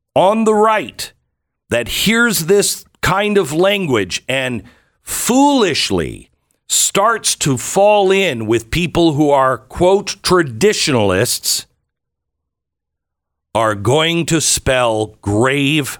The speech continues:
grave trouble for the Republic and for a chance of being able to survive. Traditionalists despise the modern world. They believe that destruction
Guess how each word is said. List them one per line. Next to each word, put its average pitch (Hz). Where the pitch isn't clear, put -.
grave 131
trouble 90
for 110
the 101
Republic 92
and 139
for 131
a 110
chance 147
of 110
being 123
able 117
to 107
survive. 82
Traditionalists 165
despise 117
the 113
modern 113
world. 82
They 131
believe 135
that 131
destruction 110